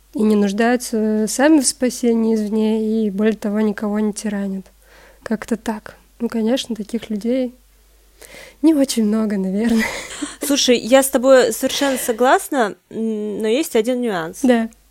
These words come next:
Speaker 2: Конечно, покойным, да, людям, уравновешенным, не хочется никого спасать, но есть, э, некоторые незнания, скорее, да, а понимание ситуации, когда ты видишь её со стороны.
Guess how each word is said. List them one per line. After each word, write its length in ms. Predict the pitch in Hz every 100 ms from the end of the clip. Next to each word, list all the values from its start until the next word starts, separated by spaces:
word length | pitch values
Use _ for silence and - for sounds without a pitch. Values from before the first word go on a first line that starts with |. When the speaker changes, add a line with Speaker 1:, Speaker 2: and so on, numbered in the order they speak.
| _
Speaker 2:
Конечно, 1120 | - 214 269 - 233 208 190 185 180 165 160 165
покойным, 580 | 196 - 190 185 170 175
да, 480 | 180 208 190 - - _ _ _
людям, 720 | 185 185 185 170 170 165 165 165 -
уравновешенным, 920 | 202 202 190 185 185 185 - 185 180
не 80 | 196
хочется 460 | 190 190 185 - 190
никого 340 | 185 190 180
спасать, 600 | 190 - 185 - 262 370
но 100 | 233
есть, 540 | 196 190 269 311 - -
э, 300 | 202 190 185
некоторые 880 | 202 214 214 - - 185 180 170 - - -
незнания, 760 | - 190 220 202 247 311 277 196
скорее, 400 | - 190 175 165
да, 220 | 196 226
а 40 |
понимание 600 | 185 202 208 214 185 175
ситуации, 720 | 175 190 208 233 330 - 233
когда 220 | 202 185
ты 140 | 190 208
видишь 380 | 208 185 180 -
её 160 | 180
со 140 | 170 180
стороны. 720 | - 196 190 208 196 160 160